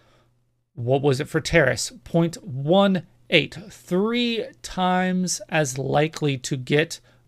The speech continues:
an opportunity per snap for Marshall. Yes, he came in le-, in only fifty-three percent snap share. So he came in more specifically for a role, more specifically for a play,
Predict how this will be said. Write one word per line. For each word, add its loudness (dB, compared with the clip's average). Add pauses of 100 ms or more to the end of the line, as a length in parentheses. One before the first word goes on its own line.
(120)
an -2
opportunity 0 (220)
per 0
snap 0 (640)
for -2
Marshall. 0 (300)
Yes, 2 (160)
he -4
came 0
in 0
le-, 0
in 0 (340)
only 0
fifty-three -4
percent -4
snap -4
share. -10 (220)
So -2
he 4
came -2
in 0
more 2
specifically -2
for -2 (240)
a -2
role, 4 (240)
more 2
specifically -4
for 0 (120)
a -4
play, 4